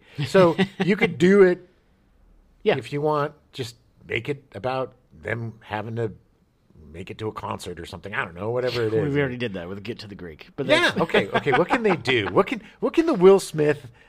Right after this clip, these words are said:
Speaker 2: uh, Kevin Hart
Speaker 1: I think they
Speaker 2: version of
Speaker 1: need
Speaker 2: this?
Speaker 1: to, I think we need to work Arbor Day into it and have them
Speaker 2: They
Speaker 1: planting a tree.
Speaker 2: need to get, they need to get to a funeral. I think that would be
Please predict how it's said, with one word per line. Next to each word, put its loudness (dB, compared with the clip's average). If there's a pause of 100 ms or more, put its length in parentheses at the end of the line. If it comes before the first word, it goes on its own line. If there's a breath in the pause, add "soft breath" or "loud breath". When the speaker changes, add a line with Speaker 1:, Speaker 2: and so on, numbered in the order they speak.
Speaker 2:
uh, -2
Kevin -6
Hart -4
Speaker 1:
I 2
think 0
they 0
Speaker 2:
version 2
of 2
Speaker 1:
need 0
Speaker 2:
this? -2 (320)
Speaker 1:
to, -10
I -2
think -4
we 0
need 0
to 2
work -6
Arbor -2
Day -4
into -12
it -10
and -14
have -8
them -8
Speaker 2:
They -4
Speaker 1:
planting -2
a -8
tree. -10
Speaker 2:
need -8
to -12
get, -14 (800)
they -4
need 0
to -4
get -4
to -10
a -6
funeral. -14 (140)
I -6
think -8
that -8
would -14
be -18